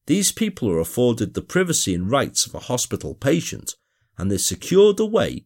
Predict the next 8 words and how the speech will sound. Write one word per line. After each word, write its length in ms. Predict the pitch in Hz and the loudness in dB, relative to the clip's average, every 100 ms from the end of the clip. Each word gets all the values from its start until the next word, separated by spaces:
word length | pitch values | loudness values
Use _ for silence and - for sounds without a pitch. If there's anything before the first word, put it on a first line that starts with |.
| _ | _
soon 340 | - - 156 165 | -4 2 2 2
to 160 | - | 0
be 140 | 127 135 | -2 -2
forgotten 640 | - 117 175 190 147 78 | -2 -2 0 0 -2 -8
by 180 | 80 92 | -6 -4
the 160 | 90 | -2
general 460 | 90 - 95 85 - | -2 -2 -2 -4 -8
public. 560 | - 104 - - - | -4 -4 -4 -10 -14